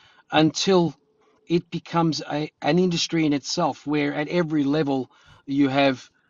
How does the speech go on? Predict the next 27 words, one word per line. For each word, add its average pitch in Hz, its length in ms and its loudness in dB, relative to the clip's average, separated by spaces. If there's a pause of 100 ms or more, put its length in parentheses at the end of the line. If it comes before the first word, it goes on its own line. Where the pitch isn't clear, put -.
(240)
uh, 135 420 -6
a 131 80 -6
greater 156 460 2
level 147 320 2
of 127 80 -2
seriousness 151 840 0
in 127 280 2 (520)
coaching, 170 480 4
in 135 140 6
licenses, 151 680 2
in 127 180 2
facilities 170 720 0
in 143 80 2
particular, 180 540 -6 (420)
and, 151 340 2 (380)
um, 143 440 2 (280)
and 170 160 2
in 165 160 6
the 151 160 4
investment 147 500 -2
dollar. 143 300 0
So - 200 -4
I 151 60 2
think 196 300 -6 (480)
we, 151 340 2
we 151 300 0
are 143 280 0